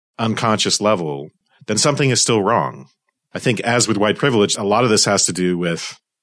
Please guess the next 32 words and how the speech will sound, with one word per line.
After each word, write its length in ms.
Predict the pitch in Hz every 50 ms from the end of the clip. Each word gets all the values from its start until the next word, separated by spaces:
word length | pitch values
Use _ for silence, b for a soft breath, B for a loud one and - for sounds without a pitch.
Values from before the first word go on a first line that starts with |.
| _ _ _ _ _ -
how 540 | 98 107 104 104 104 104 101 98 98 - -
African 360 | - 107 101 - - - 110
Americans 540 | 104 101 101 101 101 92 - 104 95 90 -
are 440 | 95 90 90 87 87 87 85 85 85 - - -
perceived 680 | - 98 90 - - 135 127 120 117 117 113 107 95 98
and 120 | 90 85
how 440 | 87 101 98 95 95 92 90 87 87 - _ _ -
they 100 | 92 85
perceive 320 | - 101 92 - 104 92
themselves 460 | 85 87 - - 120 113 113 107 95
and 80 | 98 80
how 120 | 87 87
white 200 | 85 104 107 107
people 440 | - 123 107 110 107 98 95 92 B B B B B B B B _
perceive 300 | - 107 95 - 113 101
African 360 | 98 101 101 - - 95 - 101
Americans 460 | 95 95 95 98 92 - 95 87 92
and 100 | 92 92
themselves. 440 | 90 87 - 104 95 92 90 87 -
The 100 | - 92
level 300 | 92 107 120 127 123 101
of 60 | 90
social 340 | - 117 110 107 - 104 92
recognition, 800 | 95 92 - 92 80 90 101 104 - - 87 78 76 76 73 b b b b b b b b b
see, 400 | - - - - 95 90 90 82 - - - _ _ _ -
the 160 | 95 92 -
elevation 600 | - 98 120 120 107 110 110 107 - - 107 95
of 100 | 95 85
the 100 | 82 90
importance 760 | 85 80 - - 117 120 104 90 90 85 78 - - - - - -
of 260 | 98 92 87 82 78
that 360 | 90 92 95 95 98 95 90